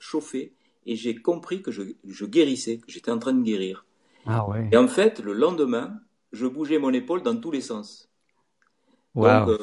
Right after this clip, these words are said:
Speaker 1: euh, mes parents, euh, étaient fous de joie.
Speaker 2: <laughs>
Speaker 1: Ma grand-mère qui nous avait accompagnés, euh, n'en parlons pas parce qu'elle, elle était très catho et, euh, merci, euh, merci Marie, et cetera.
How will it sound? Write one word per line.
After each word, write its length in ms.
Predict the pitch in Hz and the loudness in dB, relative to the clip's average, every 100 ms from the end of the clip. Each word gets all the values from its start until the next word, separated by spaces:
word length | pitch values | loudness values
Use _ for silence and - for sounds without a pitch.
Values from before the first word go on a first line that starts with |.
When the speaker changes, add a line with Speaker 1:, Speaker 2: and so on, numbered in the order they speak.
| 101 | -4
Speaker 1:
euh, 300 | 98 90 82 | -6 -6 -8
mes 100 | 104 | -8
parents, 480 | 107 117 120 139 120 | -4 -4 -4 -6 -6
euh, 220 | 104 98 | -6 -8
étaient 300 | 95 95 107 | -10 -10 -12
fous 160 | 95 113 | -12 -8
de 140 | 107 | -6
joie. 480 | 107 139 190 220 240 | -2 0 0 -2 -8
Speaker 2:
<laughs> 40 | - | -6
Speaker 1:
Ma 100 | 107 | -2
grand-mère 440 | 123 143 143 123 | -2 -2 -2 -4
qui 100 | 113 | -6
nous 140 | 107 | -2
avait 140 | 110 107 | -2 -2
accompagnés, 680 | 95 110 107 113 117 117 | -6 -8 -6 -8 -8 -8
euh, 60 | 95 | -8
n'en 120 | 90 | -10
parlons 320 | 87 95 98 | -12 -8 -8
pas 160 | 104 113 | -6 -6
parce 180 | - - | -8 -14
qu'elle, 140 | 101 | -10
elle 160 | 90 - | -10 -12
était 220 | - - - - - - | -16 -16 -16 -18 -20 -4
très 180 | 131 127 | 0 4
catho 560 | 117 113 127 127 131 | 4 4 4 6 4
et, 240 | 107 95 95 - - - - | 2 -2 -8 -18 -20 -20 -8
euh, 180 | 98 98 | -6 -2
merci, 560 | 117 127 - 127 127 113 | 0 0 0 0 0 2
euh, 360 | 104 104 101 | 0 0 -2
merci 340 | 107 117 - 113 | -2 -2 -4 -6
Marie, 280 | 110 117 110 | -6 -6 -8
et 80 | |
cetera. 360 | - 92 104 | -10 -12 -6